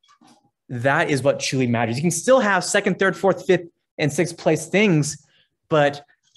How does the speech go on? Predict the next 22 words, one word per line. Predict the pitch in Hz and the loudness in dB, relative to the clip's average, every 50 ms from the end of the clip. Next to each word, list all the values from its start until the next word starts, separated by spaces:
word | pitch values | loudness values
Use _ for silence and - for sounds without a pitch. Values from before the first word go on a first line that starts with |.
| _ _ | _ _
you | - 175 180 180 208 | -4 0 2 2 2
have | 190 190 | 2 2
to | - 170 | 2 2
recognize | 160 156 175 170 - 170 160 147 123 123 | 4 4 2 2 2 0 0 0 0 -2
its | 117 - | -6 -8
place. | - - - 123 104 104 113 - - - - - _ _ _ - | -12 -10 -8 -6 -6 -6 -8 -10 -12 -12 -12 -16 _ _ _ -2
I | 170 220 | -2 -2
can, | 226 240 269 254 233 220 220 - - _ _ - | 0 2 2 2 2 0 -2 -8 -20 _ _ -2
I | 175 220 | 0 2
like | 240 277 254 262 - | 2 2 0 0 -2
cameras. | - 226 226 220 160 123 113 113 - - | 0 0 2 4 4 2 0 0 -2 -2
I | 170 226 | -2 -2
can | 226 226 254 240 214 196 - - _ _ _ _ - | 0 2 2 2 2 2 -2 -8 _ _ _ _ -2
enjoy | 170 180 165 143 135 175 202 240 247 226 170 | 0 0 0 2 2 2 4 4 4 4 2
playing | - - 196 190 190 | 2 0 0 2 2
with | 185 185 - | 0 0 0
my | 165 151 | -2 -2
camera | 151 151 - 180 190 202 190 180 165 | -2 -2 -2 0 0 2 4 4 4
and, | 151 147 139 127 123 117 117 117 _ _ _ - | 4 4 2 2 0 -2 -6 -10 _ _ _ -6
um, | - 135 127 120 | -4 -2 -2 -4
traveling | 120 - - 180 185 190 185 196 196 196 190 160 | -4 0 2 2 2 2 2 0 -2 0 0 0
and | 139 123 120 120 117 | -2 -2 -4 -6 -10